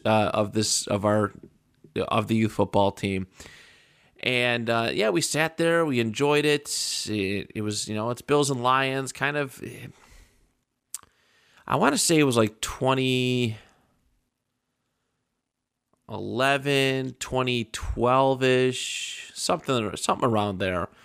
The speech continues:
Maybe a little bit later than that. But, uh, it was just, I mean, it was a really nice evening. The preseason games are great 'cause the sun's setting.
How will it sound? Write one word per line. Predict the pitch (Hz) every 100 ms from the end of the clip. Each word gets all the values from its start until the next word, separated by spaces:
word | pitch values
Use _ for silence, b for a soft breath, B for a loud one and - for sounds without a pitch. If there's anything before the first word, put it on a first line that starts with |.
| b b b _
Maybe | 170 160
a | 139
little | 123 117
bit | 110 104
later | 101 98
than | 101 98
that. | 87 78 - b b b b b b _
But, | 107 104 -
uh, | 107 107 95
it | 85
was | 165
just, | 214 196 -
I |
mean, | 120
it | 131
was | 151
a | 110
really | 104 113 123 117
nice | 107 95 95 98
evening. | 98 90 87
The |
preseason | - 160 165 143 117
games | 113 104
are | 98
great | 98 104 101
'cause | -
the | 87
sun's | - - 135 131
setting. | - 131 - 127